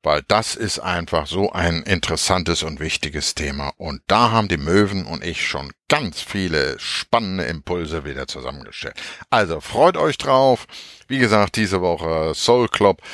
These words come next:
mit diesem Thema Körper ist Ausdruck deiner Seele. Mittwoch, neunzehn Uhr. Den Link gibt's über die Homepage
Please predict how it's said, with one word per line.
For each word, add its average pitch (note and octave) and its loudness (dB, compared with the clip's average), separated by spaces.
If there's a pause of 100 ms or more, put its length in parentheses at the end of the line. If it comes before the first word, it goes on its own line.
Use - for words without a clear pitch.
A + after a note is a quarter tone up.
(220)
mit F#2 -2
diesem F2 0
Thema D#2+ 0
Körper E2+ 2
ist D#2 -4
Ausdruck D#2 -4
deiner C2 -8
Seele. G2+ 4 (340)
Mittwoch, A#2 2 (280)
neunzehn G2+ 2
Uhr. F2 0 (320)
Den E2+ 0
Link G2 2
gibt's - -4
über D2+ -6
die D#2 -8
Homepage A#2 4